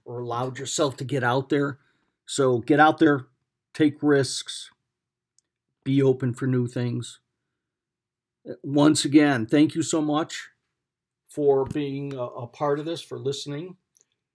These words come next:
for, uh, all the friends and family and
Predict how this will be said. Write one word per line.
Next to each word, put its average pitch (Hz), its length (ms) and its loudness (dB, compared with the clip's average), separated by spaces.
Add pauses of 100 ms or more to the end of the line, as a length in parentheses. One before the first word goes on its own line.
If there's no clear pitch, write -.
(240)
for, 135 800 2 (340)
uh, 113 440 -14 (2500)
all 160 240 -2
the 156 120 0
friends 151 580 -4
and 127 160 -6
family 135 560 -6
and 117 240 -12